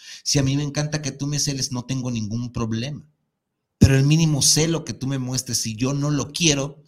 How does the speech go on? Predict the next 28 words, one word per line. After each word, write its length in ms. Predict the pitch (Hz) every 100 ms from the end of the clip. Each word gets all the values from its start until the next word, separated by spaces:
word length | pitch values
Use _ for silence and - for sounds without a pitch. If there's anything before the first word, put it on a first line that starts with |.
| -
no 200 | 123 131
tienes 480 | - 156 208 139 -
por 240 | 104 98
qué. 300 | - 92 - _ - - _
Tendrás 380 | - 139 120 143
por 140 | 175 -
qué 100 | 151
tratarlo. 680 | - - 143 156 110 82 _ _ _ _
Tendrás 400 | 117 120 190 -
que 100 | 127
tratarlo 380 | 117 104 110 113
de 40 |
alguna 220 | 107 107
forma 260 | - 110 104
u 120 | 127
otra, 260 | 139 92 87
¿no? 300 | 110 175 - - - _ -
Pero, 440 | 156 151 156 151 156 - - _
sobre 400 | - - 160 156
todo 440 | 156 226 254 247 247
porque 340 | 175 151 147
el 200 | 139 135
pene 260 | 175 180 185
no 260 | 170 165
puede 400 | - 156 160 156 131
orinar 480 | 127 120 120 120
y 80 | 127
eyacular 640 | 120 117 113 110 113 -